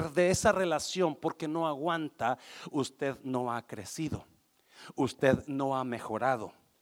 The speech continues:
usted sigue siendo el mismo, la misma de antes, porque nosotros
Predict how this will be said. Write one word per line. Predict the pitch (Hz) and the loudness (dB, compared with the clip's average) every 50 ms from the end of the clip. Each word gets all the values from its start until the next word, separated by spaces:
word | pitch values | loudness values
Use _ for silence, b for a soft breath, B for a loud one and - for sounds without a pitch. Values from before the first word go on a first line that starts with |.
| B B B B 175 | B B B B -6
usted | B 156 127 - - 151 131 | B -6 -6 -2 -2 -2 -2
sigue | - - 160 156 160 156 147 | -2 -6 -6 -4 -2 -4 -4
siendo | - - 147 147 147 147 151 147 - | -2 -2 0 0 2 2 0 0 0
el | 123 117 113 | -2 -4 -2
mismo, | 113 120 135 165 185 185 - 226 247 262 - - | -2 -2 -2 -2 -2 -2 -4 -4 -4 -4 -6 -8
la | 131 123 113 | -8 -8 -8
misma | 110 110 110 117 117 104 - 139 139 139 | -6 -6 -6 -6 -6 -8 -8 -6 -6 -6
de | 135 156 135 | -6 -6 -8
antes, | 117 117 117 - 127 - B B B B B B B B - | -6 -8 -8 -8 -10 -12 B B B B B B B B 0
porque | 147 147 139 - - 143 | 0 0 0 0 -4 -4
nosotros | 131 131 135 123 - - 202 226 226 - 254 285 320 311 - - - - - | -2 -2 -2 -4 0 4 4 4 4 4 2 2 2 2 -2 -10 -12 -14 -18